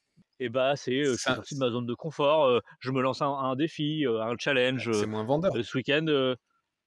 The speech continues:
Speaker 1: Ah bah voilà, bah, c'est vendeur.
Speaker 2: Ah, il faut,
Speaker 1: Voilà
Speaker 2: il faut,
Speaker 1: pourquoi j'aime pas ça.
Speaker 2: pour que ça communique, pour que ça, ça se diffuse et que les gens, euh, aient envie de faire, euh, d'émuler ça, ben,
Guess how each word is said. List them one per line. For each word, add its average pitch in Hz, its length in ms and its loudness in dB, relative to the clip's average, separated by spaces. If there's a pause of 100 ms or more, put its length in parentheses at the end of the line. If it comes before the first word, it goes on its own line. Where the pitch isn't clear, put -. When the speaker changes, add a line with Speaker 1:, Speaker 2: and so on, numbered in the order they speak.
(180)
Speaker 1:
Ah 156 140 2
bah 127 160 2
voilà, 143 320 0
bah, 113 160 -4
c'est - 140 -8
vendeur. 123 440 -2 (240)
Speaker 2:
Ah, 104 100 -4
il 107 100 -4
faut, 139 180 -4
Speaker 1:
Voilà 143 140 4
Speaker 2:
il 127 40 -2
faut, - 80 -4
Speaker 1:
pourquoi 131 140 4
j'aime 113 160 -6
pas 156 140 -2
ça. 202 100 -2
Speaker 2:
pour 190 80 2
que - 60 -6
ça 127 80 2
communique, 147 420 0
pour 113 140 -6
que - 40 -10
ça, 117 300 0
ça 113 160 -4
se 107 160 -10
diffuse 117 400 -4
et 104 80 0
que - 120 -12
les 104 100 2
gens, 117 380 -2
euh, 104 40 -10 (580)
aient 120 100 0
envie 113 220 0
de 110 60 -2
faire, 104 240 -2
euh, 104 240 -2
d'émuler 117 420 2
ça, 220 220 -2
ben, 113 400 -12